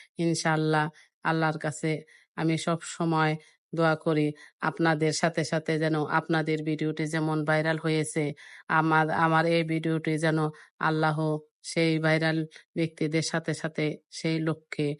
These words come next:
পৌঁছে নিয়ে যায়। এই দোয়া করি, আপনারাও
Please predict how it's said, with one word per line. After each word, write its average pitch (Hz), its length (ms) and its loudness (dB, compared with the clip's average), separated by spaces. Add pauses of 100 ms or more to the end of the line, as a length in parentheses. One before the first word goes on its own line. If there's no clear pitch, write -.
(300)
পৌঁছে 165 380 -2
নিয়ে 156 280 2
যায়। 143 280 0 (380)
এই 160 260 0
দোয়া 156 280 4 (280)
করি, 156 260 0
আপনারাও 156 560 0